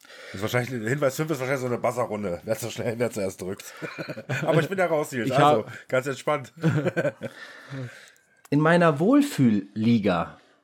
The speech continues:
Speaker 3: spielte ich insgesamt für drei Clubs. Drei Städte,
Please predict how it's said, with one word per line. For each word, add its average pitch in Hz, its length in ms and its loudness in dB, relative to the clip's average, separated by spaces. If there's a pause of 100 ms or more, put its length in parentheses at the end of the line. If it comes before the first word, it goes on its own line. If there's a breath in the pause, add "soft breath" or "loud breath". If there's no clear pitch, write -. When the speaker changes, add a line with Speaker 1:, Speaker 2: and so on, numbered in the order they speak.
(1300 soft breath)
Speaker 3:
spielte 185 380 0
ich 170 100 0
insgesamt 156 440 2
für 143 140 -2
drei 120 340 4
Clubs. - 640 -8 (1600 soft breath)
Drei 113 260 2
Städte, 220 540 2